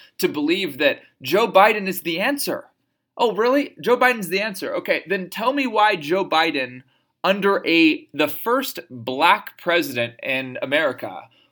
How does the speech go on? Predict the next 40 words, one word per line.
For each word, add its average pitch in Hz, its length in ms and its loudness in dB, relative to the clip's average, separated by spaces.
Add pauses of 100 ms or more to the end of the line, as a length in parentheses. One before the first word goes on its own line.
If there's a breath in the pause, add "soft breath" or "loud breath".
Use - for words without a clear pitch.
(160 soft breath)
why 175 320 6
didn't 262 220 -2
Joe 185 220 2
Biden 202 320 4
get 175 100 2
anything 175 380 -4
done 170 180 0
for 165 140 -8
the 156 40 -4
black 143 280 0
community 160 400 -2
then? 156 320 -4
Why 160 160 6
didn't 226 240 -4
President 202 400 2
Obama, 180 360 4
the 139 120 0
first 160 320 -8
black 156 380 0
president, 151 440 -4
do 151 160 0
anything 196 300 -4
for 196 180 -4
his 185 160 -2
hometown 202 420 -4
of 208 80 -10
Chicago? 208 540 -2
I 117 100 -4
mean, 151 140 0
I 160 140 6
look 220 160 -4
at - 100 -10
Chicago, 196 420 0
it - 80 -4
still 202 180 -2
has 170 100 2
crazy 185 460 -2
high 190 120 2
murder 190 260 -4
rates. 185 320 -2